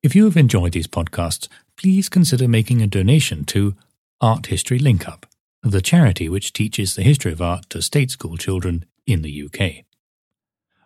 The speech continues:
Art History Link Up is continuing its classes online during the pandemic,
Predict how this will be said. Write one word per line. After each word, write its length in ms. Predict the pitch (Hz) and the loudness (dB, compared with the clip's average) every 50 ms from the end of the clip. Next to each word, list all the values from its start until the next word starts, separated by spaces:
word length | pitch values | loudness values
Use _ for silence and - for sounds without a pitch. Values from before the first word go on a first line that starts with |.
| _ _ - | _ _ 0
Art 260 | 113 110 113 113 - | 0 2 2 2 0
History 280 | - 98 - - 87 87 | -2 -4 -4 -4 -4 -2
Link 240 | 98 120 120 104 - | 0 0 0 0 -2
Up 160 | 85 87 - - | -4 -6 -6 -2
is 160 | - 110 104 | 0 0 0
continuing 680 | - - - 90 87 - - 180 160 107 76 71 71 - | 0 -2 -2 -2 -2 2 4 4 6 6 4 0 -4 -8
its 120 | 101 - | -8 -8
classes 500 | - - 90 85 87 - - 101 92 - - - _ _ _ | -6 -6 -6 -4 -4 -4 -4 -4 -4 -6 -8 -12 _ _ _
online 640 | - 127 123 104 90 98 123 123 90 76 76 85 95 - _ _ _ _ | 2 2 4 4 4 4 4 2 2 0 -2 -6 -6 -6 _ _ _ _
during 340 | - - 135 110 90 78 80 | -4 -2 -2 0 0 -4 -4
the 100 | 80 82 | -8 -8
pandemic, 640 | - - 87 85 90 120 110 85 - - _ _ | -6 -6 -4 -2 -2 -2 -2 -4 -6 -10 _ _